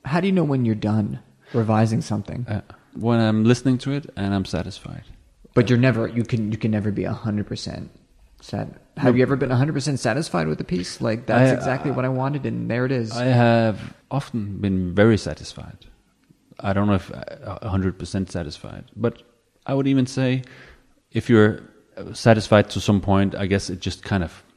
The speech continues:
Speaker 2: it feels like being hundred percent satisfied, because afterwards you have this memory or this experience that was rich or that you're proud of or that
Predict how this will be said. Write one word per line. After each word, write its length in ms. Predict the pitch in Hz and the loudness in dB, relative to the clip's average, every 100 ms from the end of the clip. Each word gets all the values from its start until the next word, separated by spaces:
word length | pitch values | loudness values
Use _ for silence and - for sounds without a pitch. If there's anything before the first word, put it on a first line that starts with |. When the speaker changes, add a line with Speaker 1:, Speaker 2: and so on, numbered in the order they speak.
| _ _ _ | _ _ _
Speaker 2:
it 100 | - | -12
feels 360 | - - 101 - | -4 2 2 0
like 180 | 87 95 | -4 -2
being 180 | 90 82 | -2 -2
hundred 280 | 87 87 - | -2 -4 -6
percent 300 | 78 90 - | -8 -8 -6
satisfied, 440 | 85 78 - 73 | -8 -8 -10 -10
because 240 | 82 - - | -10 -12 -10
afterwards 600 | 92 - 73 65 55 - | -10 -10 -10 -10 -12 -10
you 80 | 90 | -6
have 240 | 90 90 | -4 -4
this 320 | 98 90 - - - - - - - - - | -4 -8 -10 -20 -20 -20 -20 -20 -20 -20 -12
memory 560 | 98 98 104 110 92 | -2 4 6 6 6
or 100 | 82 | 2
this 220 | 80 90 98 | -2 -4 -4
experience 680 | - - 98 98 82 - | -6 0 4 4 0 -6
that 120 | 95 87 | -4 -4
was 280 | 85 - - 76 107 | -4 -10 -16 -16 -8
rich 480 | 95 107 110 - | 2 2 2 -4
or 180 | 90 90 | -2 -2
that 180 | 87 87 | -2 -4
you're 140 | 90 82 | -6 -6
proud 380 | - 95 104 | 0 2 2
of 260 | 92 85 - | 0 -4 -10
or 100 | 85 | -10
that 180 | 85 | -8